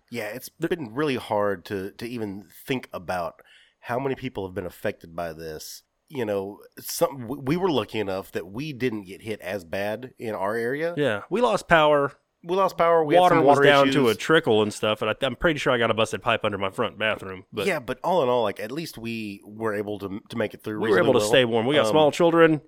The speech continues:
Speaker 2: We could go somewhere. We had to leave, but we had somewhere we could go at least. There's
Speaker 1: Yeah.
Speaker 2: a lot of people that were not that fortunate.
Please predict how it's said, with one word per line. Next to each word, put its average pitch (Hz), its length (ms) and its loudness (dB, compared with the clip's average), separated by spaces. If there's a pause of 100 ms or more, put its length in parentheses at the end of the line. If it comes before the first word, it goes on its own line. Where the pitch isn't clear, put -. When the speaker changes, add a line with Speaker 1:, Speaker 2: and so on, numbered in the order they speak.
(180)
Speaker 2:
We 143 320 0
could 120 240 -2
go 127 200 6
somewhere. 95 380 -6
We 113 120 -2
had 147 100 4
to 135 60 4
leave, 131 340 4
but 113 140 0
we 113 140 0
had 123 140 0
somewhere 123 240 2
we 107 120 -2
could 95 180 -6
go 113 220 2
at 101 80 -8
least. 98 300 -12
There's 113 260 0
Speaker 1:
Yeah. 113 80 2
Speaker 2:
a - 20 0
lot 123 400 2
of 110 80 -4
people 107 320 -6
that 98 160 -4
were 98 140 -6
not 104 260 -2
that 104 180 -4
fortunate. 98 520 -12